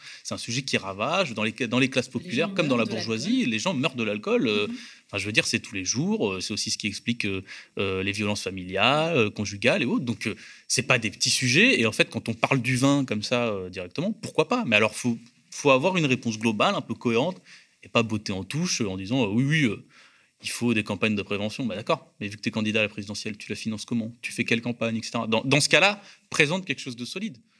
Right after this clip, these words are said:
Speaker 1: Voilà, euh, présente quelque chose de complet, de solide,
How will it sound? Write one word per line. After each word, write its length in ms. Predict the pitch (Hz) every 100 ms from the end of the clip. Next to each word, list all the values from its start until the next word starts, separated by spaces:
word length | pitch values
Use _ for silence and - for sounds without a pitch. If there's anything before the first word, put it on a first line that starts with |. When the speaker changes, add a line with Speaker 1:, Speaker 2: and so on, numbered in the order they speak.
| _ _ -
Speaker 1:
Voilà, 280 | 143 175 104
euh, 140 | 92 - -
présente 400 | - 120 180 208
quelque 140 | -
chose 260 | - 170 127
de 60 |
complet, 500 | 110 127 104 113 139
de 80 | 156
solide, 400 | 113 117 117 175